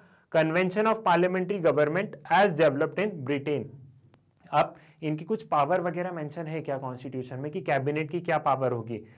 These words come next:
जैसा कि हमने देखा कि कॉन्स्टिट्यूशन में क्या मेंशन है, आर्टिकल number सेवेंटी फ़ोर में council of ministers,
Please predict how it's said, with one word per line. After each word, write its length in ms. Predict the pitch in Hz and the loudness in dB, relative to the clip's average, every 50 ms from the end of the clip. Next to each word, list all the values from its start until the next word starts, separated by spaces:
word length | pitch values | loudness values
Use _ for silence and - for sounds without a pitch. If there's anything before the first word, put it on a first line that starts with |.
| - _ - | -20 _ -4
जैसा 240 | 135 139 131 151 175 | -4 -4 -2 -2 -4
कि 120 | 170 185 | -4 -4
हमने 240 | 190 175 175 175 165 | -4 -2 -2 -2 -2
देखा 260 | 139 139 135 139 147 165 | -2 -2 -4 -4 -6 -8
कि 260 | 139 202 220 240 233 - - - _ _ _ _ _ _ _ _ _ | -8 -6 -6 -8 -8 -12 -18 -20 _ _ _ _ _ _ _ _ _
कॉन्स्टिट्यूशन 580 | - 175 165 170 165 185 190 190 190 190 196 196 | 0 0 0 0 0 -2 -2 -2 -2 -2 -2 -2
में 100 | 196 190 | -2 -2
क्या 160 | 190 196 180 180 | -2 -2 -4 -2
मेंशन 300 | 180 180 175 175 175 180 | -4 -4 -6 -6 -6 -6
है, 80 | 180 180 | -6 -4
आर्टिकल 320 | 170 165 165 175 175 175 170 | -4 -4 -4 -4 -4 -4 -2
number 220 | 170 170 170 180 | -2 -4 -4 -6
सेवेंटी 300 | 170 180 160 160 160 170 | -6 -6 -6 -6 -6 -8
फ़ोर 160 | 170 - 170 | -6 -6 -6
में 120 | 170 185 190 | -6 -6 -6
council 400 | 180 165 160 151 143 151 165 165 160 | -6 -6 -6 -6 -4 -4 -2 -4 -4
of 60 | 160 160 - | -4 -4 -6
ministers, 500 | 151 139 139 131 135 - 139 120 113 | -4 -4 -4 -4 -4 -4 -2 -4 -4